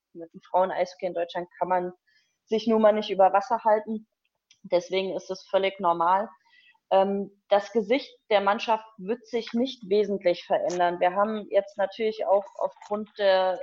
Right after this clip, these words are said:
äh, Corona-Situation, ähm, mehr oder minder davon Abstand genommen, ähm, Spieler,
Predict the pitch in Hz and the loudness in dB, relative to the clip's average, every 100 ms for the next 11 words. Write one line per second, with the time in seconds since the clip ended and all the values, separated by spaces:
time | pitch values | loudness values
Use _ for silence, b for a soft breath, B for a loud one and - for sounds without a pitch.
0 | - 185 185 185 - 185 196 220 214 208 | -2 -2 -2 -6 -10 -4 -2 0 0 -2
1 | 208 - 196 196 - 208 202 214 214 B | -8 -2 0 -2 -2 0 0 0 -8 B
2 | B B B B - 185 190 185 196 190 | B B B B -4 -2 -2 -6 -4 2
3 | 208 202 202 226 208 196 202 - - - | 2 2 0 -2 -2 -2 -4 -4 -4 -4
4 | - 208 208 208 196 196 196 196 - 185 | -6 -8 -8 -4 -2 -2 -2 -10 -8 -6
5 | 185 185 - - 220 208 196 190 | -6 -6 -12 -10 -4 0 0 0